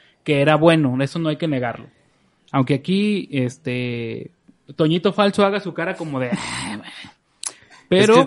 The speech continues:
Speaker 2: que es como Cuauhtémoc
Speaker 1: era
Speaker 2: Blanco,
Speaker 1: bueno.
Speaker 2: güey, es como
Speaker 1: Era
Speaker 2: Cuauhtémoc
Speaker 1: bueno y
Speaker 2: Blanco.
Speaker 1: lo odias, lo tienes que odiar. Pero algo muy
Speaker 2: Putos
Speaker 1: importante,
Speaker 2: Pats.
Speaker 1: este, para que los gringos estuvieran felices y no se dieran cuenta, esto es otra parte de la conspiración.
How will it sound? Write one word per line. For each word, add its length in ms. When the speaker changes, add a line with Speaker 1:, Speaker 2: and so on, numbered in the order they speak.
Speaker 2:
que 80
es 100
como 220
Cuauhtémoc 360
Speaker 1:
era 120
Speaker 2:
Blanco, 180
Speaker 1:
bueno. 60
Speaker 2:
güey, 200
es 80
como 160
Speaker 1:
Era 220
Speaker 2:
Cuauhtémoc 40
Speaker 1:
bueno 280
y 40
Speaker 2:
Blanco. 160
Speaker 1:
lo 60
odias, 320
lo 160
tienes 260
que 100
odiar. 340
Pero 280
algo 160
muy 220
Speaker 2:
Putos 120
Speaker 1:
importante, 360
Speaker 2:
Pats. 300
Speaker 1:
este, 720
para 240
que 100
los 160
gringos 260
estuvieran 400
felices 560
y 120
no 160
se 160
dieran 240
cuenta, 600
esto 340
es 260
otra 320
parte 240
de 80
la 100
conspiración. 720